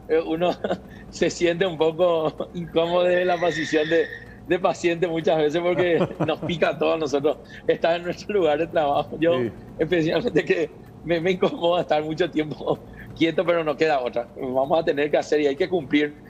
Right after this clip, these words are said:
Speaker 1: las medidas sanitarias, no hay de otra. Tenemos que ser respetuosos de eso. Si nosotros no cumplimos, ¿cómo vamos a exigir que otros cumplan, verdad?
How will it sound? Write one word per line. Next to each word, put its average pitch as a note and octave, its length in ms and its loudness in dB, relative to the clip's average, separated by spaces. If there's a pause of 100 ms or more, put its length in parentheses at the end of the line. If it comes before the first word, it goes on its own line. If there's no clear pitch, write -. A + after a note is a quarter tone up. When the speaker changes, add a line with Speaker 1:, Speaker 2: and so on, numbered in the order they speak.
(160)
Speaker 1:
las D3+ 180 0
medidas B2+ 320 2
sanitarias, A#2 460 0
no B2 100 2
hay C#3+ 140 4
de D3+ 80 2
otra. B2 220 0
Tenemos C3+ 320 0
que E3+ 100 2
ser C3+ 180 0
respetuosos C#3+ 640 0
de A#2 140 2
eso. - 200 -4 (240)
Si - 160 -2
nosotros C#3 420 0
no F3 140 0
cumplimos, D#3+ 520 0 (340)
¿cómo D3 240 0
vamos D3 140 0
a - 40 0
exigir C3 320 -4
que D#3 120 4
otros C3+ 220 0
cumplan, D3+ 380 0
verdad? G#2 160 0